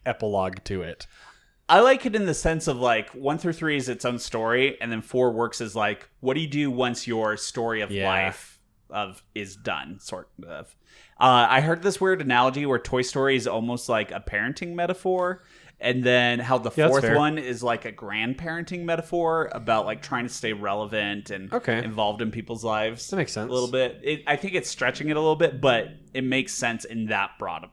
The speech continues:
Speaker 2: context.
Speaker 1: The other thing that's very interesting is that the, the Woody Bo Peep, like, romance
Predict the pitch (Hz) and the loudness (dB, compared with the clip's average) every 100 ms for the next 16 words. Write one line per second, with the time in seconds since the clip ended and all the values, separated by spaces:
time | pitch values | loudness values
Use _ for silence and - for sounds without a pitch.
0 | _ - 87 87 - 78 190 285 277 277 | _ -14 -14 -12 -12 4 6 6 4 0
1 | - 123 135 143 120 120 143 - 170 175 | -2 4 6 6 4 2 -2 0 0 0
2 | 135 131 131 127 127 120 117 127 127 123 | 0 0 0 2 4 4 2 0 0 2
3 | 151 165 127 117 120 123 127 - 131 - | 2 2 0 -6 2 4 4 -2 -4 -4
4 | 123 117 110 104 113 139 170 214 185 - | 0 0 2 2 2 4 2 2 -2 -10
5 | - | -12